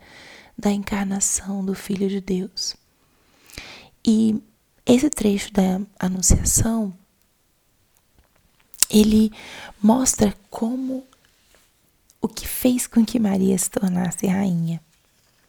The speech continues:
Os reis, eles têm a função de servir seu povo e de governar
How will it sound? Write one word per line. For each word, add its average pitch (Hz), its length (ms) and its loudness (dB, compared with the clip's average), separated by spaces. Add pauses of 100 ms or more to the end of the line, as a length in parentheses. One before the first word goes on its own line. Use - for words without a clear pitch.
(1700)
Os - 200 -4
reis, 226 420 4
eles 208 240 0
têm 214 200 2
a 202 60 -4
função 214 600 0 (300)
de 208 400 4 (1300)
servir 202 760 4
seu 208 200 6
povo 196 520 -2 (760)
e 226 80 4
de 202 160 4
governar 196 720 2